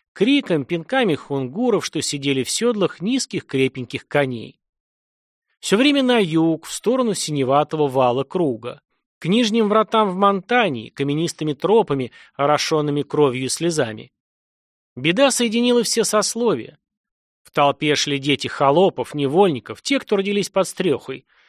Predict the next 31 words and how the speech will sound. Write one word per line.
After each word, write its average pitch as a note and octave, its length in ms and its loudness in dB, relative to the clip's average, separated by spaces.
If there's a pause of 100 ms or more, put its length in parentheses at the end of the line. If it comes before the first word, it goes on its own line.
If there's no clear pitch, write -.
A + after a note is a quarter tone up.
(140)
и A3+ 100 -4
рожденные A#3 640 2
в - 80 -12
комнатах, E3 720 -2
кое-кто D3+ 420 0
в C3 60 0
остатках C3 540 -2
дорогих C3 420 0
рубах, D3 480 0
кафтанчиков G3 800 -2
из D#3+ 120 -6
мягкой E3+ 360 -4
шерсти D3+ 480 -2
и C#3+ 60 -2
льна, C3+ 380 -4 (360)
в - 120 -20
постолах C#4 640 0
и - 20 2
расползающихся C#3 920 0
сапожках. - 800 -6 (480)
«Горгон, C3+ 840 0
в A#2+ 120 -8
горгон D3 640 0
гонят!» C3+ 560 -2 (720)
Это D3+ 260 -2
слово E3+ 380 0
не D3+ 140 0
сходило D3 560 -2
с - 180 -8
уст B2 180 -10
гонимых. C#3 680 -2